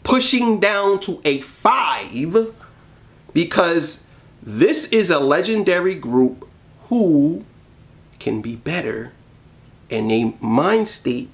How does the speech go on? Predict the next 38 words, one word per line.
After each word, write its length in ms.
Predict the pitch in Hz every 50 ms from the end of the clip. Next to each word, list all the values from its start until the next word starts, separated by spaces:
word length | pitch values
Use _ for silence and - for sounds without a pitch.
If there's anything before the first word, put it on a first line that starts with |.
| - - -
is 140 | 127 127
so 200 | - - - 147
much 320 | 160 170 160 151 - - -
better 280 | - - - - 151 131
now. 320 | 113 98 - - - - - - - - - - - -
They 100 | - 143
can 340 | 143 - - 139 139 131 127
make 220 | 147 170 165 165
so 280 | - - - - 175 170
much 300 | 160 165 165 - 127 -
better 240 | 156 156 151 147 135
music, 540 | 120 123 131 151 165 151 113 107 95 - - - - - - - -
but 120 | - 110
they 120 | - - -
choose 400 | - - - 170 160 143 117 -
not 260 | 117 120 120 120 -
to 100 | - 123
because 400 | - - - - - - 107 -
they 120 | - 110
just 280 | 107 - 113 110 - -
wanna 160 | 104 107 98
get, 140 | 98 - 123
this 100 | 123 -
is 120 | 185 -
a 80 | 156 127
cater 520 | - - - - 147 160 160 143 120 -
album. 400 | - 95 87 82 80 76 - 73 - - - - - - - - - - -
"I'll 140 | - 151 156
just 200 | 135 127 - -
cater 340 | - - 170 175 165 156
to 180 | 147 - - 127
you 160 | 123 170 196
guys. 520 | 170 - - - - - - - - - - -
Here, 440 | 269 277 262 226 226 226 247 226 233 - _ - -
take 240 | - 233 - -
this." 400 | - - - - 247 226 - - - - - - -
Like, 180 | - 208 226 -
no. 480 | 220 247 277 330 302 262 208 - -